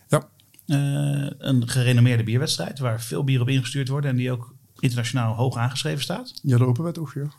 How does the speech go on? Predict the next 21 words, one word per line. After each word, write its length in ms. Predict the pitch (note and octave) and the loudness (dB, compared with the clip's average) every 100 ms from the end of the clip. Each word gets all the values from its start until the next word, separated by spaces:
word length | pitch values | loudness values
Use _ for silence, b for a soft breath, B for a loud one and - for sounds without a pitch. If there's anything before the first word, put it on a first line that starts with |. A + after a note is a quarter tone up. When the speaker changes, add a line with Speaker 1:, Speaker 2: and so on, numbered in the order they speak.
| b b b b b - | b b b b b -4
Speaker 2:
Ehm, 720 | C3 B2+ B2+ B2 B2 A#2+ B2 | 0 2 0 0 2 2 0
nou, 80 | A#2+ A#2 - | -2 -4 -6
ben, 140 | - | -4
ben 180 | C3 - D3 | -4 -4 0
je 80 | C#3 | 0
dat 100 | C#3 | 2
met 100 | C3+ | 2
me 80 | |
eens 200 | C#3+ B3+ | 0 -4
of 80 | - | -4
niet? 240 | A2+ A#2 - - | -4 -6 -6 2
Speaker 1:
Ja, 320 | E3 C#4+ D4 | 4 4 2
kijk, 200 | - G3 | 0 -2
wij, 640 | E3 D3 C#3+ D3 D3 D3 E3 | 2 4 4 4 4 2 -2
eigenlijk, 380 | - F3+ E3+ E3+ | -2 0 0 -2
we 60 | |
hebben 180 | D3+ C3 | -2 2
de, 60 | C3 | 2
het 260 | C3 - | 0 -2
geluk 220 | - C#3+ | -2 -2
gehad 320 | - A3 - | -4 -8 -10